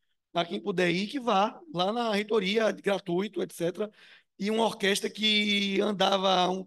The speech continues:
tanto cambaleante, mas nos últimos anos melhorou muito na gestão de, de Zé Maurício. Como ele diz assim, "Não só temos uma harpa, temos um harpista concursada."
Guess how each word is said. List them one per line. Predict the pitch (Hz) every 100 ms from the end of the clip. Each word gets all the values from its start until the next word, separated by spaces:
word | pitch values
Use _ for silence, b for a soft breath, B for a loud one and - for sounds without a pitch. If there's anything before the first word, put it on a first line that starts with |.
| -
tanto | 190 190 196 185
cambaleante, | 208 185 185 180 202 226
mas | 233
nos | 196
últimos | 220 214 175
anos | 220
melhorou | 202 190 226
muito | 190 240 226
na | 180
gestão | 170 - -
de, | 240 240 196 175 _ _ _ _ _ -
de | 175 160
Zé | 175
Maurício. | 180 170 160 190 196 208 190 180 277 294 277
Como | 208
ele | 190
diz | 165
assim, | 180 185 - B B
"Não | 202 247 254
só | 233
temos | 226 226 208
uma | 220
harpa, | 196 185 185 - 165
temos | 202 208 196
um | 233
harpista | 247 - - 220 - - 311
concursada." | 220 226 254 - - 180 165